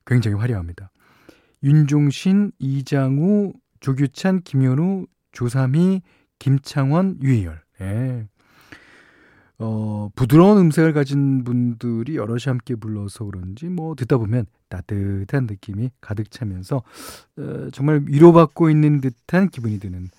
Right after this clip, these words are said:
그런 노래입니다. 가사도 좋고요. 따라 부르기도 쉬워서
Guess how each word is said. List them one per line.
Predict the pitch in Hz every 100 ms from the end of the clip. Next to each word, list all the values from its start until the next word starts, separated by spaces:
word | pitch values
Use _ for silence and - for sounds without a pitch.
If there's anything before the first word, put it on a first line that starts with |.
| _
그런 | - 92
노래입니다. | 90 87 87 95 101 _ _ _ _ _ _ _ _ _
가사도 | - - 110 120
좋고요. | 139 139 - 117 151 151 _
따라 | 139 131
부르기도 | 123 117 104 107
쉬워서 | 101 - 139 98 - 120